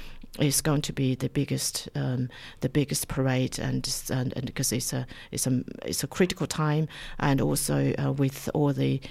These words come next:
well, in the Chinese Communist Party's eyes, the chaos everywhere in Hong Kong, the unrest and all that. So they need to convince, uh, their own people and also convince, uh, the world, uh, that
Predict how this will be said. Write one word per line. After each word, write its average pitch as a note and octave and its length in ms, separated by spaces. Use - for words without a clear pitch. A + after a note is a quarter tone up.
well, C3+ 240
in C#3 180
the C3 300
Chinese C3+ 400
Communist D3 400
Party's C#3 360
eyes, C#3+ 320
the C3+ 120
chaos D3+ 540
everywhere D3 420
in C3+ 140
Hong C#3+ 240
Kong, C3+ 320
the - 180
unrest C3+ 480
and C#3+ 140
all C#3+ 120
that. C3 220
So C#3+ 320
they D#3+ 400
need E3 320
to - 80
convince, D#3 720
uh, C3+ 140
their C3 240
own C3+ 360
people D3+ 440
and C#3+ 160
also D3 220
convince, D#3+ 500
uh, C#3+ 100
the C3+ 120
world, C#3 480
uh, C#3+ 140
that C#3+ 340